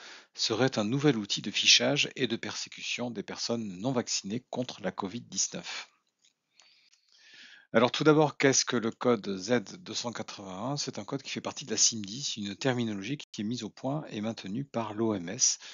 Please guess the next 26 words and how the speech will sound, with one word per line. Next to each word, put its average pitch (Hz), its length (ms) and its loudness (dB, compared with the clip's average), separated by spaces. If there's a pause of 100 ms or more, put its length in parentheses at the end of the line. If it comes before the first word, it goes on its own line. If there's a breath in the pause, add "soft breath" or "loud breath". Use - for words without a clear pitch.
(260 loud breath)
l'Organisation 104 560 2
mondiale 110 300 -2
de 104 80 -4
la 101 80 0
santé. - 320 -8 (1080 loud breath)
cim 147 200 8
dix, 143 260 4
donc, 110 160 0
ça - 80 0
veut 104 40 0
dire 95 120 -4
Classification - 720 4
internationale 120 500 2
des 110 80 -2
maladies, 104 520 -2
dixième 120 500 0
version, 147 680 4
ça 123 220 2
se - 140 -2
dit 104 180 -2 (100)
I 123 140 2
C - 200 2
D 107 200 -8
ten 113 360 0
en 110 200 -8
anglais. 107 480 0